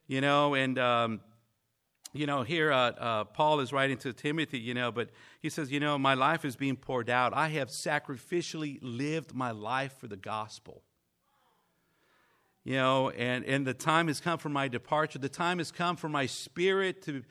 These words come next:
to leave this body. You know, and he says, you know, "And I have fought the good fight." Had you ever get into a dumb fight? We get into a lot of dumb fights, right?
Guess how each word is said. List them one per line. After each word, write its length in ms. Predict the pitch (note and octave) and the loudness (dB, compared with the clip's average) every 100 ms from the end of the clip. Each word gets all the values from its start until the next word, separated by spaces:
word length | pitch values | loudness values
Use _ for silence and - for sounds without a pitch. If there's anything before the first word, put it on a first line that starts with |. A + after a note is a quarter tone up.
| - - | -20 -8
to 100 | - | -2
leave 580 | C#3 B2 D3 D#3+ D#3 - | -2 0 0 2 0 -2
this 200 | A#2+ A2+ | -8 -10
body. 440 | - A2+ A#2+ G#2 - _ _ _ _ _ _ _ _ _ _ _ _ _ _ _ _ _ _ _ _ _ - - - - | -4 -2 -2 -4 -10 _ _ _ _ _ _ _ _ _ _ _ _ _ _ _ _ _ _ _ _ _ -20 -20 -20 -2
You 140 | D3+ | 2
know, 340 | E3 D#3+ D#3 D3+ | 6 8 6 4
and 160 | D3+ | 0
he 100 | D#3 | 0
says, 380 | C#3 - D#3+ D#3 | -2 2 4 4
you 80 | D#3+ | 4
know, 120 | D3+ | 4
"And 120 | D3+ | 6
I 180 | D3 F3+ | 6 6
have 180 | F3 D3+ | 4 0
fought 460 | - E3+ E3+ E3+ - - | 0 6 8 8 4 -12
the 180 | B2+ C3 | -6 -6
good 460 | G#2 D#3 E3+ E3+ | -4 0 4 2
fight." 520 | E3+ - D3+ D3 G#2 - _ _ _ _ _ _ _ _ _ _ _ _ _ _ | 0 0 4 4 4 -4 _ _ _ _ _ _ _ _ _ _ _ _ _ _
Had 140 | A#2 A#2 | -10 -4
you 100 | E3+ | -4
ever 120 | E3 | -4
get 240 | C#3+ D#3+ D3 - | -4 -4 -4 -8
into 420 | - A#2+ - B2 | -6 -8 -4 -2
a 80 | A2 | -2
dumb 300 | F2+ F2+ A#2+ | -2 -2 -2
fight? 300 | - B2 C#3+ - _ _ _ _ _ _ _ _ _ _ _ _ _ _ _ _ _ | 0 -2 -2 -8 _ _ _ _ _ _ _ _ _ _ _ _ _ _ _ _ _
We 140 | C#3 B3 | -6 0
get 140 | A#3 | 0
into 160 | C#3+ G2 | 0 -2
a 40 | |
lot 300 | F2+ E3 C#3+ | 6 8 8
of 80 | A2 | 6
dumb 160 | A2 | 2
fights, 420 | F2 A2+ F#2+ E2+ - | 2 -2 -2 -4 -6
right? 380 | A2 A#2+ B2 | -2 -2 -4